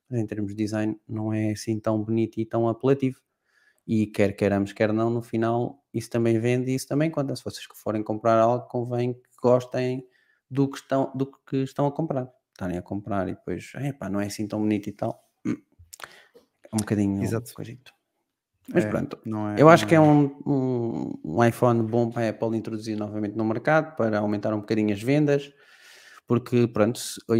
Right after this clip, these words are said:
Speaker 1: indo até à conversa anterior, se efetivamente a Apple levar aqui um cortezinho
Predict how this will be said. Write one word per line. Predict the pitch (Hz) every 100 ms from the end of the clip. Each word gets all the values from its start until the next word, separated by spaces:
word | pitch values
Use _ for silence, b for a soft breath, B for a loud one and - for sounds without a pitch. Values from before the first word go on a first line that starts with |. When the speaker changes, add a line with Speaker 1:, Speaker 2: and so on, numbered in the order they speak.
| 110 127
Speaker 1:
indo | 123 107 -
até | 113 -
à | 110 110
conversa | 117 113 110 117
anterior, | 113 123 127 107
se | 98 - 151
efetivamente | 139 123 123 123 127 117 113
a | 110
Apple | 110
levar | 104 113
aqui | 110 -
um | 113
cortezinho | 117 113 - - 117 101